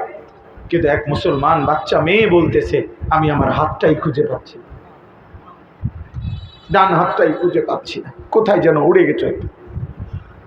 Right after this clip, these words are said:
এমন যখন মুসলমানের পরিণতি, তো আজকে যারা মাগরিবের নামাজ পড়ো নাই, কেমনে পারলা বাপ? সারাদিনে যারা নারী ছবি আর মোবাইল নিয়ে ব্যস্ত থাকো, সারা রাত যারা মোবাইলে উলঙ্গ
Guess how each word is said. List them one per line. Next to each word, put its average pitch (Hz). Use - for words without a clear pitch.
এমন 180
যখন 160
মুসলমানের 139
পরিণতি, 170
তো -
আজকে -
যারা 185
মাগরিবের 151
নামাজ 131
পড়ো 135
নাই, 143
কেমনে 240
পারলা 123
বাপ? 117
সারাদিনে 151
যারা 143
নারী 147
ছবি 175
আর 156
মোবাইল 175
নিয়ে 160
ব্যস্ত 156
থাকো, 139
সারা 160
রাত 202
যারা 156
মোবাইলে 147
উলঙ্গ 143